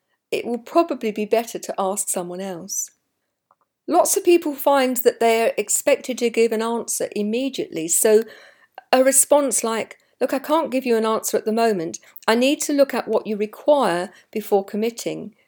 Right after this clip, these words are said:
as I hate doing a bad job and I wouldn't want to let you down, but I need to see that in the context of my workload at the moment."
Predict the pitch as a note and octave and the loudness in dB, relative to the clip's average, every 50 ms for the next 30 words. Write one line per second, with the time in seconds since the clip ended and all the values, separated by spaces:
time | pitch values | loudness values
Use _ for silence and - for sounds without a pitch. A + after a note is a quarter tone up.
0 | _ _ _ _ - G#3 G#3+ A3 G#3+ - C4+ D4 - - A#3 A3 G#3 G3+ G3 G3 | _ _ _ _ -2 -2 -2 -2 2 2 2 2 4 2 2 2 2 0 0 0
1 | G3+ F#3+ F#3 F#3 F#3 - F3+ E3 D#3+ E3 - - - G3+ G3+ G3+ G#3 A#3+ A3+ A#3 | 0 0 0 -2 -2 -2 -2 0 -2 -2 -6 -6 -2 0 0 0 0 0 -2 -4
2 | - F#3+ G3+ G#3 G3+ - - G3+ G3 - - G3 G3+ A#3 A3+ G#3+ F#3+ E3 D3+ - | -4 -4 -4 -4 -4 -2 0 0 0 0 -2 -4 -2 -2 -2 -2 -4 -6 -8 -10
3 | - G#3 - _ _ _ _ _ _ - A3 A#3+ A#3+ C4 C4+ C4+ C4 - C4+ C4 | -12 -16 -18 _ _ _ _ _ _ 0 2 2 4 4 2 0 0 -2 -4 -4
4 | - - - D#4 D4+ D4 C4 A3 F3 - - G3 G3 G#3 G#3 - - G#3+ G#3+ G#3 | -4 -2 0 0 0 0 0 -2 -2 -4 -4 -4 -6 -6 -8 -8 -8 -8 -8 -8
5 | G#3+ - F#3 - - - - F#3+ F#3 G3+ F#3 F#3 F#3 F#3 F#3+ G3 G3+ F#3+ - - | -6 -6 -6 -6 -6 -8 -8 -8 -8 -6 -6 -6 -4 -4 -2 2 2 2 2 2
6 | - - F3 E3+ E3+ - - F#3 F#3+ F#3+ F3+ F3+ E3+ D#3+ D#3 D#3 - - - | -2 -6 -6 -6 -6 -6 -6 -6 -6 -6 -6 -8 -10 -10 -12 -16 -16 -18 -20